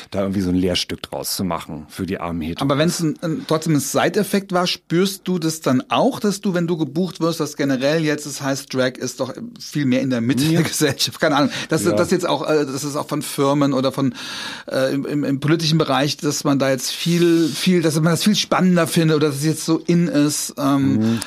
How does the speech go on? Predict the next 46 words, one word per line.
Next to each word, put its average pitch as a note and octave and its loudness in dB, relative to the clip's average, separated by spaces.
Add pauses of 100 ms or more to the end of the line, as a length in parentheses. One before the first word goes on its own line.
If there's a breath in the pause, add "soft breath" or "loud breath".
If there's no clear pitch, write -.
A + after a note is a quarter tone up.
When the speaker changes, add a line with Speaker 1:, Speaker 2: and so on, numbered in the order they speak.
(180)
Speaker 2:
eine C3+ 2
Drag B2 -2
zu - -4
buchen G#2 -4
Speaker 1:
Das A2+ -2
Speaker 2:
auf - -8
einmal. G2+ 0
Speaker 1:
ist, - -4 (320)
hab B2 -4
ich C#3 -4
ein D3 -2
ambivalentes C3+ 0
Gefühl C#3 -2
zu. E3 -2
Speaker 2:
Mhm. C3+ -2
Speaker 1:
Ähm, B2 2 (140)
zum B2 -2
einen A#2 0
sagt A#2+ -2
die C3 -2
Geschäftsfrau A#2+ -2
in A2+ 2
mir, A2+ 2
"Mach G#2+ -4
den B2 -2
Job, B2 -2 (180)
geil, A2 -2 (580 loud breath)
fährst - -4
in G#2+ -2
Urlaub B2+ 0
davon." D3 0 (100)
Und B2 0
dann B2+ 2
manchmal, B2 2
ich - -2
lehne C#3 2
auch C3+ 0
Jobs - -2
ab, - -4
weil B2 -2
das, A#2 -4
äh, B2 -2
und B2+ 2
gerade C3+ 2
jetzt, C#3 0
äh, C3+ -4